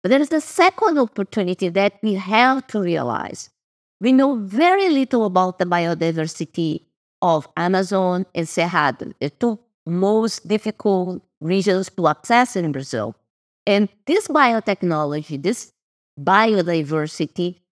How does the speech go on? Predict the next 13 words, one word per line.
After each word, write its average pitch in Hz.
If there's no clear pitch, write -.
can 226
help 160
us 151
to 214
design 247
new 269
ways 214
to 214
produce 190
goods 202
for 180
the 180
country. 170